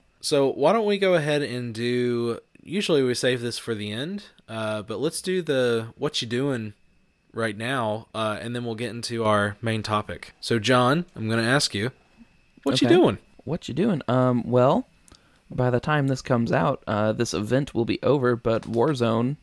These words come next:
Speaker 2: has had a really cool Haunting of Verdansk event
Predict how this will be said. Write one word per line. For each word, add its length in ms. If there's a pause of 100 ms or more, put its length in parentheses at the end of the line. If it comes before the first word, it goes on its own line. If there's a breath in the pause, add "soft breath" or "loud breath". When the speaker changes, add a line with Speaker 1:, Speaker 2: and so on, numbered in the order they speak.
Speaker 2:
has 240
had 420
a 60
really 320
cool 420 (680 soft breath)
Haunting 580
of 300
Verdansk 600
event 460